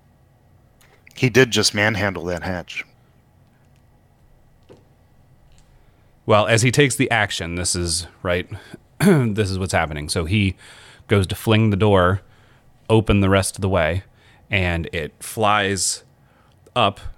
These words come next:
Speaker 2: and free of its, um, usual catch and slams down in that front sitting room onto the floor on the other side.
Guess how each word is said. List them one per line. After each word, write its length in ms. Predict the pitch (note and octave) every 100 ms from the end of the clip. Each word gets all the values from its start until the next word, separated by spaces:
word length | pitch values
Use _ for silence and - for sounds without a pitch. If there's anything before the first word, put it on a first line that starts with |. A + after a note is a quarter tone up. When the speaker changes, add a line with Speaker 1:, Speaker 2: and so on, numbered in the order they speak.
| -
Speaker 2:
and 160 | - F2
free 280 | - G#2+ G#2+
of 100 | F#2+
its, 340 | F#2 - - - _ _ _ _ _ -
um, 440 | F#2+ E2+ D#2 D#2+ -
usual 440 | G2+ G2+ F#2 F#2 E2
catch 560 | - A2 G2 - - - _ _ -
and 460 | F#2+ F2 D#2+ D#2+ - _ _ _
slams 640 | - - G#2 F#2+ F#2 E2+
down 420 | F#2+ F#2 E2+ F2+ - _ _ - _ _
in 200 | G2 F2+
that 300 | F2 E2+ -
front 240 | - F#2+ E2+
sitting 220 | G#2 F2+
room 220 | E2+ E2+
onto 240 | F#2 F2 E2
the 80 |
floor 260 | F2 G2+ F2
on 80 | E2+
the 80 | E2
other 140 | D#2
side. 340 | - A1+ F#2